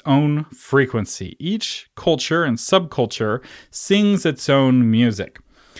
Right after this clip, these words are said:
And we live in a country with, you know, millions of subcultures, and they're all singing different music. The kind of women who walk into a Lifeway looking for a certain kind of book to buy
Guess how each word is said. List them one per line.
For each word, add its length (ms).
And 300
we 340
live 360
in 60
a 60
country 500
with, 440
you 120
know, 120
millions 680
of 100
subcultures, 720
and 100
they're 160
all 220
singing 580
different 500
music. 460
The 100
kind 420
of 300
women 420
who 140
walk 340
into 240
a 60
Lifeway 520
looking 360
for 140
a 40
certain 340
kind 240
of 100
book 180
to 100
buy 380